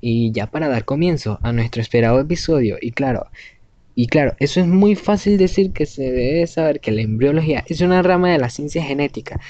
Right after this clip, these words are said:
que se encarga de estudiar el desarrollo del embrión desde la formación de gametos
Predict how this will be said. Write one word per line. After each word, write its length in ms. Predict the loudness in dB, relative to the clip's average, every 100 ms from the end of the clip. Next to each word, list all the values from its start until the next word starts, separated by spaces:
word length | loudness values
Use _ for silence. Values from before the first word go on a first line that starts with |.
| -8
que 160 | 0 0
se 80 | 0
encarga 440 | -2 0 2 4
de 60 | 2
estudiar 440 | 4 4 4 2
el 160 | 0 0
desarrollo 580 | 0 0 -2 0 2 2
del 200 | 4 2
embrión 460 | 2 0 0 0 -2 0 4
desde 260 | 4 4 4
la 140 | 4
formación 560 | 2 2 0 0 0 2
de 80 |
gametos 500 | 0 0 -2 0 0